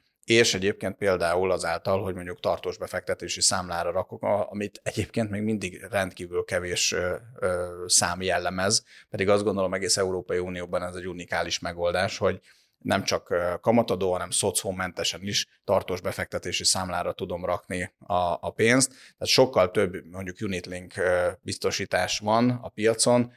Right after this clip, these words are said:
mint amennyi tartós befektetési számla. Egészen pontosan körülbelül ilyen négyszer annyi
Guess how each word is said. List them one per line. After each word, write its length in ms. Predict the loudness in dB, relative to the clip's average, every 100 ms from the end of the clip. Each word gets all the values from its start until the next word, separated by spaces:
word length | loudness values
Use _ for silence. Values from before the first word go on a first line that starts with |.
| -10
mint 180 | 0 0
amennyi 280 | 0 -2
tartós 400 | -2 -2 -2 -6
befektetési 680 | -4 -4 -4 -4 -6 -4 -2
számla. 300 | 0 -2 -2
Egészen 340 | -2 2 0 0
pontosan 320 | -4 -4 -6
körülbelül 440 | -4 -2 0 -2
ilyen 180 | -2 -4
négyszer 440 | -6 -10 -2 0 0
annyi 340 | -2 -6